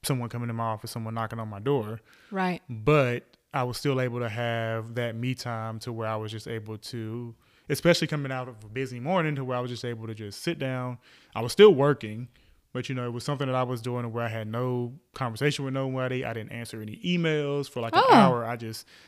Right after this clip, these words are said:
Speaker 1: sat at my desk. Actually, I don't think I answered emails all the way up to about right before I left, about three thirty, four o'clock today.
Speaker 2: Oh, you
Speaker 1: I just
Speaker 2: really
Speaker 1: kinda,
Speaker 2: was just
Speaker 1: I just kinda disconnected and just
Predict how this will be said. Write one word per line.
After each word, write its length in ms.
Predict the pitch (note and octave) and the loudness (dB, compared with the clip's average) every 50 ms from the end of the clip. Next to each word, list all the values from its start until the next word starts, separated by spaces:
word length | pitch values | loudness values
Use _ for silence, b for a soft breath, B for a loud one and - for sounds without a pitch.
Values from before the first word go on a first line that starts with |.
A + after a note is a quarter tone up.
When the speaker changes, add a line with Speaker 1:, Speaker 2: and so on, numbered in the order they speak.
| b b | b b
Speaker 1:
sat 180 | - - D#3+ | 2 4 6
at 80 | E3 E3+ | 6 6
my 140 | D#3+ D#3 D3+ | 4 0 0
desk. 420 | C#3+ D3 C#3+ C#3+ C#3+ C#3 - - - | 0 0 0 0 0 -2 -6 -8 2
Actually, 440 | - C#3+ C#3+ C#3 - C#3 C3 B2 B2 - | 4 4 4 4 2 -2 -4 -4 -4 -4
I 60 | - - | -4 -4
don't 140 | F#3 F3+ | -4 -4
think 120 | - C3+ B2 | -2 -2 -4
I 60 | A#2+ | -4
answered 280 | A#2 A#2 A2+ - A#2+ G#2+ | -4 -6 -6 -8 -8 -6
emails 420 | A2+ C#3 C#3 B2 A2+ A2 A2+ A2+ | -4 -4 -2 -2 -4 -4 -4 -4
all 100 | A2 A2+ | -4 -4
the 60 | A#2 A#2 | -4 -4
way 160 | A2+ A2+ A2 | -6 -6 -8
up 160 | G#2+ - - | -8 -10 -12
to 400 | - - B2+ A2 G#2+ A2 A2 A2 - _ _ _ _ _ _ _ _ _ _ _ _ _ _ _ _ _ _ _ | -12 -10 -8 -8 -8 -8 -10 -12 -14 _ _ _ _ _ _ _ _ _ _ _ _ _ _ _ _ _ _ _
about 160 | - A#2 - _ _ _ _ _ _ _ _ _ _ - | -20 -20 -20 _ _ _ _ _ _ _ _ _ _ -8
right 80 | B2 | -8
before 240 | C3+ B2 - A#2 G2+ | -8 -6 -8 -8 -8
I 40 | F#2 | -6
left, 280 | F#2+ A#2 B2+ A#2 - - | -6 -6 -6 -6 -6 -8
about 220 | A#2 G#2 G#2 - | -12 -14 -10 -6
three 160 | - C#3 C3+ | -4 -2 -2
thirty, 200 | A#2+ A#2 A2+ A2+ | -2 -2 -4 -6
four 180 | A2 - B2 G#2 | -6 -8 -10 -10
o'clock 300 | G2+ - - B2 A#2+ - | -8 -4 -4 -4 -4 -4
today. 340 | - - D#3+ - - - - _ _ _ _ _ _ _ _ _ _ _ _ - | -8 -14 -14 -14 -14 -16 -16 _ _ _ _ _ _ _ _ _ _ _ _ -4
Speaker 2:
Oh, 60 | F3+ F3+ | 0 2
you 100 | F3+ A3+ | 4 4
Speaker 1:
I 40 | B3 | 6
just 80 | G#3+ G#3 A#3+ | 6 6 6
Speaker 2:
really 80 | A#3 A3+ | 8 6
Speaker 1:
kinda, 240 | G#3+ F#3 F3+ F3+ F#3+ | 6 6 6 6 4
Speaker 2:
was 160 | F3+ E3+ E3 | 4 2 2
just 180 | F3 F3 F3 F3 | 2 2 4 4
Speaker 1:
I 60 | C#3+ | 4
just 140 | D#3 D#3 - | 4 4 4
kinda 200 | F3+ E3 D3 C3+ | 4 4 4 2
disconnected 840 | A#2+ C3+ D3 C#3+ - E3+ D#3 D3 D3 D3 - - C#3+ C#3+ C#3 C#3+ - - | 0 0 -2 0 0 0 2 2 0 0 0 0 0 0 0 0 -4 -6
and 640 | - C3 C3 B2+ B2+ B2 B2 B2 A#2+ A#2+ B2 A#2+ A#2 | -4 -4 -2 -2 -2 -2 -4 -4 -4 -6 -6 -8 -8
just 300 | - A#2+ A2+ A2 - | -8 -8 -8 -8 -10